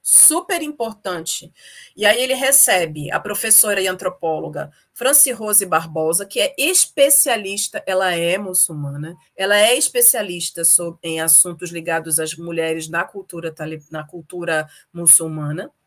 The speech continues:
E aí ela faz uma explicação maravilhosa do que é a Sharia, que é essa, essa lei a partir do, do, do Alcorão, e que faz com que as pessoas tenham uma possibilidade de vida a partir do que diz,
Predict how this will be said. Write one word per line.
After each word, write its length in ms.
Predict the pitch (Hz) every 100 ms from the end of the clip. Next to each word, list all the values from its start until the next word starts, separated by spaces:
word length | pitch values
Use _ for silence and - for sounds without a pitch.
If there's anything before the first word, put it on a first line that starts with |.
| _
E 120 | 185 180
aí 140 | 185
ela 160 | 208 202
faz 300 | 208 220 220
uma 100 | 196
explicação 640 | - 185 185 180 - 220
maravilhosa 1120 | 214 214 247 269 240 233 233 233 196 190 185
do 100 | 175
que 160 | - 175
é 260 | 165 170 -
a 100 | 170
Sharia, 580 | - 185 160 165 226 294 _ - -
que 160 | - 190
é 220 | 190 185
essa, 300 | 185 - 180 165 -
essa 280 | 165 - 180
lei 500 | 170 180 180 170 151 _ _ - -
a 120 | 180
partir 640 | - 180 - - 226 233
do, 460 | 175 165 156 147 147
do, 80 | 156
do 200 | 156 185
Alcorão, 600 | 175 170 - 170 170 185 - - -
e 80 |
que 120 | 208 247
faz 260 | 226 214
com 180 | - 220
que 240 | - 214
as 140 | 196 202
pessoas 600 | 208 196 - 190 190 -
tenham 440 | - 180 180 175
uma 180 | 175 170
possibilidade 920 | 202 196 185 185 180 165 160 160 156
de 100 | 156
vida 380 | 151 156 156 165
a 60 | 180
partir 580 | 165 156 - - 214
do 160 | 247 185
que 120 | -
diz, 400 | 160 160 165 -